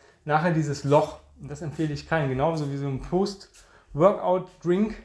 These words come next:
ja, äh, braucht man auch nicht. Im Endeffekt ist das meistens nur Zucker und billiges Protein. Ähm, und das kann man sich auch anders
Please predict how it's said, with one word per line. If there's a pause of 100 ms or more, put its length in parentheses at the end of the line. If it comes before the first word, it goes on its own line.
ja, (340)
äh, (720)
braucht
man
auch
nicht. (380)
Im
Endeffekt
ist
das
meistens
nur
Zucker
und
billiges
Protein. (1400)
Ähm,
und
das
kann
man
sich
auch
anders